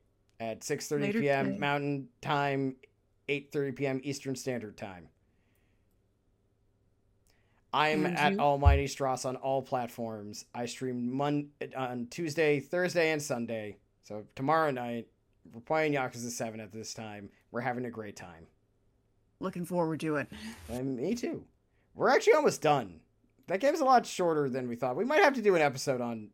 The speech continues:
Speaker 1: Like a Dragon at some point.
Speaker 2: Hell yeah. <laughs>
Speaker 1: Like, specifically Like a Dragon. Maybe when we're closer to, uh, the release of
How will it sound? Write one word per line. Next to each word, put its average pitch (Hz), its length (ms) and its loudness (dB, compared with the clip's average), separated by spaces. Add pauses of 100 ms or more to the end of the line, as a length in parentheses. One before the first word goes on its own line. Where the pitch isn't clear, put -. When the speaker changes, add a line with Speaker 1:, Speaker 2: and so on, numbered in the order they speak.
Speaker 1:
Like 127 240 -4
a 117 40 -10
Dragon 110 400 -8
at 104 100 -14
some 101 180 -14
point. 98 400 -14 (640)
Speaker 2:
Hell 466 140 2
yeah. 101 340 2 (180)
<laughs> - 180 2
Speaker 1:
Like, 143 180 0
specifically 175 760 2
Like 135 200 -2
a 131 40 -4
Dragon. 120 560 -4
Maybe 247 240 8
when 269 180 2
we're 226 120 4
closer 170 500 2
to, 143 420 0
uh, 120 360 -2 (1500)
the 123 80 -6
release 139 420 -4
of 120 360 -2